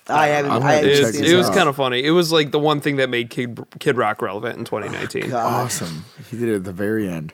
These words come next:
Speaker 1: Yeah,
Speaker 2: <laughs>
Speaker 1: right. He, j-, he snuck it in there.
Speaker 2: He, yeah, he, like, got drunk at one of his, like, restaurants or, like, at a show or something and, like, went on this, like, fucking
Speaker 1: Was he wearing a
Speaker 2: tirade.
Speaker 1: red hat and a, <laughs> and a, and a wife beater,
Speaker 2: <laughs>
Speaker 1: like a red fedora?
Speaker 2: Maybe. I don't know.
Speaker 1: Uh,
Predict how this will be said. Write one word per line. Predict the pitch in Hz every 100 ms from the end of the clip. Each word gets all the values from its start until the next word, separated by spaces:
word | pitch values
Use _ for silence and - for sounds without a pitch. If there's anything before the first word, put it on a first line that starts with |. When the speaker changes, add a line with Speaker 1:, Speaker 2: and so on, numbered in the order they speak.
| -
Speaker 1:
Yeah, | 170 - 370
Speaker 2:
<laughs> | -
Speaker 1:
right. | 202 196 180
He, | 180
j-, | 196 208 165
he | 160
snuck | - 185 180 185
it | 170
in | 156 143
there. | 131 127
Speaker 2:
He, | 185 170
yeah, | 185 147
he, | 135 156
like, | 151 143
got | 143 139 - - 147
drunk | 143 139 147
at | 131
one | 135 139
of |
his, | 127 123 110
like, | 120 113 - _ _
restaurants | 135 131 120 - 127 120 120
or, | 113
like, | 98 110
at | 117
a | 110
show | - 127 120
or | 120
something | 120 117 117 123
and, | 117
like, | 113
went | 110 117
on | 117
this, | 117 117
like, | 113
fucking | - -
Speaker 1:
Was | 160 165
he |
wearing | 160 -
a | 139
Speaker 2:
tirade. | 143
Speaker 1:
red | 143
hat | 135 139 -
and | 135
a, | 135 - -
<laughs> | - - _ _ _ _ _ _ - - - -
and | 156 160
a, | 147 131
and | 143
a |
wife | 135 135 143
beater, | 143 160 165
Speaker 2:
<laughs> | 135 180 143 -
Speaker 1:
like | 165 147
a |
red | 143 147
fedora? | 143 143 147 151 175
Speaker 2:
Maybe. | 127 123 147 123
I | - 135
don't | 139
know. | 131
Speaker 1:
Uh, | 123 185 - 147 - 143